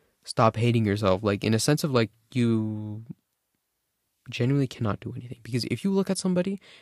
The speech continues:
and you think, "Wow, they're ugly," but, and they're in their best, you know, attire, they think they look amazing. You know what I mean? Like, that's, they can't do anything about the way you thought of them initially.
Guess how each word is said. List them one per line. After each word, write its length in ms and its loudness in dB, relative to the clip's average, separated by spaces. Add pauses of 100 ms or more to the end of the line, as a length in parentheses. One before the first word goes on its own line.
(280)
and 100 0
you 80 -2
think, 240 -2
"Wow, 460 2
they're 220 -2
ugly," 260 -4
but, 220 -8
and 160 -4
they're 160 -2
in 80 -2
their 180 -2 (300)
best, 400 -4 (360)
you 200 -4
know, 100 -2
attire, 380 -2
they 100 0
think 180 -6
they 120 -4
look 180 -2
amazing. 460 -4 (2000)
You 80 -2
know 60 2
what 100 4
I 40 2
mean? 160 0
Like, 260 -4
that's, 500 0 (1040)
they 220 0
can't 220 4
do 160 4
anything 240 0
about 180 0
the 80 -2
way 340 2 (880)
you 220 -8
thought 420 -2
of 120 -20
them 180 -2
initially. 580 -6